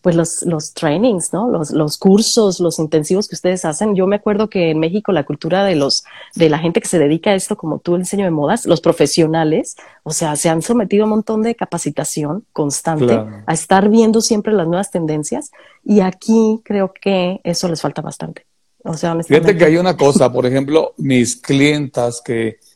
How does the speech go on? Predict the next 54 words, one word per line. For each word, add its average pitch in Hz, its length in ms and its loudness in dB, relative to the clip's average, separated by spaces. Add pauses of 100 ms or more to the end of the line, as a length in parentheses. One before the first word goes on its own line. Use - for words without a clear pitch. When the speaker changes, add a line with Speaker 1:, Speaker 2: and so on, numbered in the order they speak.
(100)
Speaker 2:
por 123 120 -4
ejemplo, 131 120 4
viven 156 200 2
en 135 60 -6
Estados 120 400 0
Unidos 107 480 -6 (260)
y - 80 -8
son, 113 300 -2
pues, 117 120 -4
cabello 113 300 0
latino, 120 540 -2 (360)
y 107 140 -4
que - 60 -2
Speaker 1:
Ajá. 113 100 -2
Speaker 2:
piden, 127 360 2
acá 123 220 0
les 139 160 2
hacíamos 123 340 -4
mechas 117 500 -6 (320)
latinadas, 117 720 -2
¿sabes? 123 260 -6
O 123 40 -10
sea, 120 180 0
de 120 80 2
esas 135 160 0
Speaker 1:
Ujú. - 20 -4
Speaker 2:
mechas 139 460 -2 (260)
que 120 100 0
llegan 123 280 0
al 117 400 -4
casi 131 400 -2
blanco, 120 460 -2
no 123 120 -2
blanco, 123 360 -2
pero 120 260 -2
casi, 165 500 -6 (480)
y - 100 2
Speaker 1:
Ujú. - 20 6
Speaker 2:
llegan 160 320 4
a 185 40 -4
Estados 143 360 2
Unidos 139 340 -2
y 147 100 -4
no 131 120 -4
se 156 120 -2
las 127 140 -4
quieren 131 260 -6
hacer, 123 220 -8
dicen, 120 200 -8
"No, 139 140 -2
no, 139 120 -4
no, 131 60 -6
no 123 320 -6
puedo". 113 280 -2